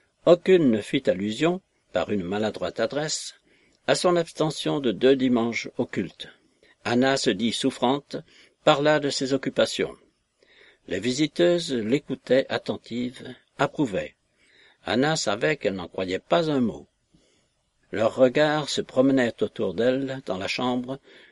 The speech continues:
fouillaient, notaient, enregistraient. Elle ne se départait pas de leur bonhomie froide, au débit bruyant et affecté, mais on voyait dans leurs yeux la curiosité indiscrète qui les dévorait.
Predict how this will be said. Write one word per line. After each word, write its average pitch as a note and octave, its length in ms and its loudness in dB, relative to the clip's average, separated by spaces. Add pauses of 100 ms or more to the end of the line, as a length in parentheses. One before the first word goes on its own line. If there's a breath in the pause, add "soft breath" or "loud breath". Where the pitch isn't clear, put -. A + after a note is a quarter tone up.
fouillaient, C3 640 2
notaient, A#2 560 -4 (100)
enregistraient. A2+ 800 -6 (960 soft breath)
Elle C#3+ 120 6
ne E3+ 60 6
se D#3+ 140 2
départait D3+ 500 0
pas E3 200 2
de C3 100 2
leur A#2+ 180 2
bonhomie A2+ 460 2
froide, C#3 640 -8 (580 soft breath)
au B2+ 100 0
débit A2+ 380 0
bruyant C#3 520 2
et B2+ 140 4
affecté, G2 600 -6 (500)
mais G#2+ 260 -2
on A#2 60 0
voyait A2+ 360 4
dans G2+ 140 -2
leurs G2+ 180 -2
yeux C3+ 360 0 (200 soft breath)
la G2+ 120 -4
curiosité C#3+ 760 2
indiscrète D#3 800 -2
qui C#3+ 100 -2
les C3 120 4
dévorait. G#2 560 -2